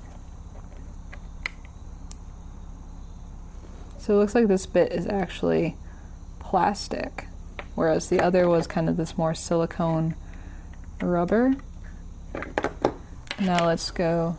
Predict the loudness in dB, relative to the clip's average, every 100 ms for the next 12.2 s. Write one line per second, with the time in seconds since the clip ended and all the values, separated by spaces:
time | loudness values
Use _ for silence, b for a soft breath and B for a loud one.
0 | -2 2 2 4 4 2 0 -2 0 -2
1 | -2 -2 -2 -2 -2 2 2 4 2 0
2 | -8 -16 -16 -16 -14 -14 -12 0 8 10
3 | 10 10 8 6 4 4 8 10 10 10
4 | 10 8 4 2 2 4 4 6 4 4
5 | 2 2 2 2 2 4 4 2 0 -2
6 | -2 0 2 2 2 0 -2 0 0 -2
7 | 0 0 0 -4 B B -8 -2 0 2
8 | 2 2 0 0 2 4 4 2 0 -10
9 | -12 -12 -12 -12 -14 -12 0 6 8 8
10 | 6 2 2 0 -2 -2 -4 -14 -14 -16
11 | -14 2 4 4 2 -2 -6 -2 -2 -2
12 | -4